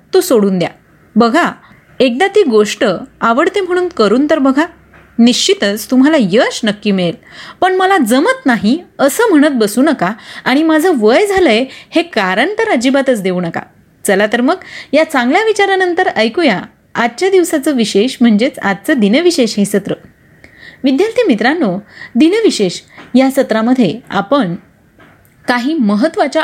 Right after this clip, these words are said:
ऐतिहासिक घटना, त्यांच्या सविस्तर नोंदी, त्या घटना कधी घडल्या होत्या, तो प्रसंग नेमका काय होता आणि त्या घटना घडण्यामागची कारणं काय होती, याचबरोबर काही प्रसिद्ध आणि महत्त्वाच्या व्यक्ती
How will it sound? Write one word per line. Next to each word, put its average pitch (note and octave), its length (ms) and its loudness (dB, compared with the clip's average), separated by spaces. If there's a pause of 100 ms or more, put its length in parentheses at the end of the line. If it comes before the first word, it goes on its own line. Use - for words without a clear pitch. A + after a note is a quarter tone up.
ऐतिहासिक B3+ 580 2
घटना, G#3 340 -2 (540)
त्यांच्या B3 440 0 (320)
सविस्तर F4 560 0
नोंदी, A3 400 4 (320)
त्या G#3+ 120 0
घटना A3+ 340 -2
कधी A#3+ 340 0
घडल्या D4 300 2
होत्या, C#4 300 0 (260)
तो D4+ 80 2
प्रसंग D4+ 480 -2
नेमका C4+ 380 0
काय D4+ 340 -2
होता C4 220 -4 (360)
आणि C4 200 2
त्या E4+ 100 2
घटना C#4+ 420 -2
घडण्यामागची C4 720 -2
कारणं A3 360 -2
काय G#3+ 240 -2
होती, F#3+ 320 -6 (240)
याचबरोबर G3+ 720 0 (840)
काही D#4 280 -2
प्रसिद्ध B3+ 680 -4 (180)
आणि B3 140 4
महत्त्वाच्या D4 680 0
व्यक्ती G3 360 -2